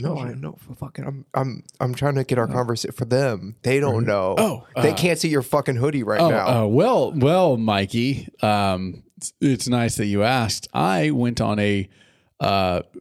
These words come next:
Speaker 2: father-son trip with my dad to
Speaker 1: Oh.
Speaker 2: Boston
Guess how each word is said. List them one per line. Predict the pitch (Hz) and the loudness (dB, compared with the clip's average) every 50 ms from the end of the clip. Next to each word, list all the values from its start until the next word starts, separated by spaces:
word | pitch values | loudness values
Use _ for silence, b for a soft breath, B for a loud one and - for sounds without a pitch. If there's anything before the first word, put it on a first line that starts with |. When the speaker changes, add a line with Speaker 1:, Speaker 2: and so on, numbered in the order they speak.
| - _ _ - | -20 _ _ -20
Speaker 2:
father-son | - - - 131 135 151 139 123 107 104 - 107 95 95 92 92 | -8 0 2 2 2 4 2 2 0 0 0 0 -2 -2 -4 -4
trip | - - 101 104 107 - _ - _ _ _ _ _ | -2 0 0 0 0 -4 _ -20 _ _ _ _ _
with | - 104 107 104 104 - - | -2 0 0 0 0 -2 -2
my | 101 113 127 151 185 170 120 92 92 - _ _ _ _ _ 180 170 | 0 0 2 2 2 0 -2 -4 -6 -10 _ _ _ _ _ -10 -4
dad | - 101 85 65 52 - - - - _ _ _ _ - _ _ B B B B B B B B B | -2 -2 -2 -2 -6 -8 -10 -16 -20 _ _ _ _ -20 _ _ B B B B B B B B B
to | - - | 2 4
Speaker 1:
Oh. | 185 220 214 226 226 226 226 226 226 226 226 214 - _ _ _ _ _ _ _ _ _ _ _ _ | 4 6 4 4 4 2 2 0 0 -2 -4 -6 -8 _ _ _ _ _ _ _ _ _ _ _ _
Speaker 2:
Boston | - 131 107 123 120 110 101 - - - - 65 - - | -2 0 2 4 4 2 0 -2 -4 -6 -8 -10 -10 -14